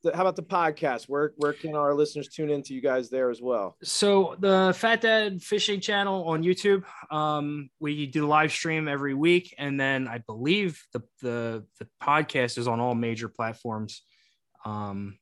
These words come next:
Speaker 2: I'm kinda like the jerk sidekick co-host, you know,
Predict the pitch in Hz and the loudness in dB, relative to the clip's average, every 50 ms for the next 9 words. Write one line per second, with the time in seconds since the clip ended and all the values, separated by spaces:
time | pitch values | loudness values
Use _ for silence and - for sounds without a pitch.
0 | _ _ _ _ _ _ _ _ - 139 135 131 - - 151 147 143 135 131 131 | _ _ _ _ _ _ _ _ -10 -8 -8 -6 -2 -2 -2 0 -2 -2 -2 -2
1 | 123 120 - - 110 113 113 120 117 117 117 - - - - 123 117 120 120 - | -4 -4 -6 -10 -12 -8 -4 -2 -2 -2 -2 -6 -8 -8 -6 -4 -4 -6 -6 -6
2 | - 120 120 113 - _ _ - - 131 120 117 110 120 117 117 117 113 - - | -6 -6 -6 -6 -8 _ _ -10 -4 -2 -2 0 0 2 0 0 0 -2 -6 -12
3 | - - - - - - _ _ _ _ _ _ _ _ _ _ - 127 120 110 | -16 -18 -20 -20 -20 -20 _ _ _ _ _ _ _ _ _ _ -8 -6 -4 -4
4 | 107 104 107 104 107 110 | -4 -4 -6 -6 -8 -10